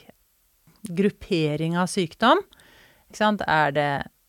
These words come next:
eh, metabolsk, inflammatorisk, degenerativt? Er det neoplasme? Er det iskjemi? Er det, nå må jeg tenke meg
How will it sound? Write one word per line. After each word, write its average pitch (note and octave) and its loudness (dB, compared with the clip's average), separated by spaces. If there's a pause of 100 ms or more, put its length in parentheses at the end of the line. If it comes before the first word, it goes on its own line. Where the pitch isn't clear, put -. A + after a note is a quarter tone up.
(180)
eh, - -8
metabolsk, F3+ -4
inflammatorisk, F#3+ -4
degenerativt? F3 -4
Er D3+ -4
det D3 -2 (480)
neoplasme? F#3+ 0 (680)
Er D3+ 0
det D#3+ -2 (1000)
iskjemi? G#3+ 6 (520)
Er D3+ 4
det, F3 2
nå F3 -8
må F#3+ 0
jeg G3+ -4
tenke G3 -2
meg D3+ 0